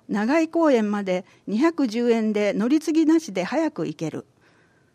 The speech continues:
車内のデザインがそれぞれ異なる。全部で十四種類。運行時間、ルートなど。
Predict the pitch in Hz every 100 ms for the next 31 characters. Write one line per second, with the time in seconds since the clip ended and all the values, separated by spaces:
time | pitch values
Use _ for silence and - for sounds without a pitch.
0 | _ - 262 302 294 220 170 170 214 277
1 | 233 185 165 190 269 294 254 175 165 190
2 | 208 208 156 - _ _ - 202 302 254
3 | 165 151 160 214 254 254 254 214 170 -
4 | _ _ _ _ _ _ _ _ _ _
5 | _ _ _ _ 208 294 311 302 294 285
6 | 185 147 180 302 294 190 165 151